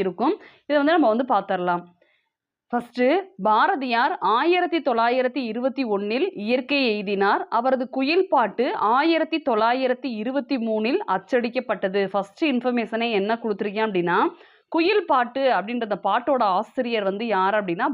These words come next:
பாரதியார். ஆக்சுவலா அந்த நூல் வந்து எப்ப அச்சடிக்கப்பட்டுச்சு, இந்த பா-, அந்த குயில் பாட்டு அப்படின்ற அந்த புத்தகம் எப்ப அச்சடிக்கப்பட்டுச்சு அப்படின்னா ஆயிரத்தி தொள்ளாயிரத்தி இருபத்தி மூணுல. ஆனா இதோட ஆசிரியரா இருந்த பாரதியார் இறந்த வருடம் ஆயிரத்தி தொள்ளாயிரத்தி இருபத்தி ஒண்ணு.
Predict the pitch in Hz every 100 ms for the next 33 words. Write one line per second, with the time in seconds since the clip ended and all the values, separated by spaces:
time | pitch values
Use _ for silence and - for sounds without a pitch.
0 | 196 185 185 185 170 - - - - 254
1 | 254 359 381 294 262 339 392 285 254 285
2 | 208 - 415 226 170 320 302 262 - 208
3 | - 254 - 240 214 208 202 196 214 254
4 | 262 262 220 294 262 190 220 202 185 190
5 | 175 254 233 214 349 - - - 240 240
6 | 466 349 226 330 320 294 294 202 - 226
7 | 285 208 196 311 269 233 277 277 277 226
8 | 208 196 190 196 240 208 247 247 202 196
9 | 208 196 180 - - - 269 339 339 294
10 | 330 330 214 220 294 277 302 302 302 294
11 | 233 240 240 185 190 233 254 254 214 190
12 | 196 247 220 190 185 427 262 196 233 285
13 | 262 277 240 208 190 202 196 196 330 254
14 | 202 254 269 214 - 294 247 196 190 202